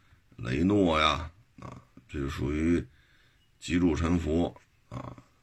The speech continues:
水-，水土不服啊，谁也不服啊。<laughs> 所以呢，在中国这个，唉，没法弄啊。对马达这种小众车企来讲呢，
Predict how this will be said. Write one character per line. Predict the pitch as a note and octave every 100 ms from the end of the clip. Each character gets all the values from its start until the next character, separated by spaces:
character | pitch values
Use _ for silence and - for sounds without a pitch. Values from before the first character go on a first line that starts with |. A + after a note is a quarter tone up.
| _
水-， | - - D#2+
水 | D2+ - F2
土 | F2+ C2+
不 | C2 D2+
服 | C2 D#2 E2+ - _ _ -
啊， | - - - -
谁 | - E2
也 | F2+ C2+
不 | E2+ D#2
服 | C#2 D#2 - -
啊。 | - - - -
<laughs> | A2+ - - - - - - - - - - _ _
所 | - C#3
以 |
呢， | D3 C3+ B2+
在 | C#3
中 | B2+ D3 C#3+
国 | B2+ B2+
这 | B2+ A#2
个， | G#2+ G#2 E2+ - _ _ - - - _
唉， | - - - - - - - - _ _ _ _ _
没 | - F#2
法 | A#2
弄 | C3+ B2 - _ _ _ _ -
啊。 | - - _ _ _ _ _ _ _ _ _
对 | - A#2
马 | A2+ G2
达 | G2 A#2+ B2+
这 | A#2+
种 | G2+ E2+ F2+ F#2
小 | - D#2
众 | F2 A2+ G2+ F#2
车 | - G#2
企 | F#2
来 | C#2 D#2+
讲 | D#2 G1+
呢， | G1+ E2+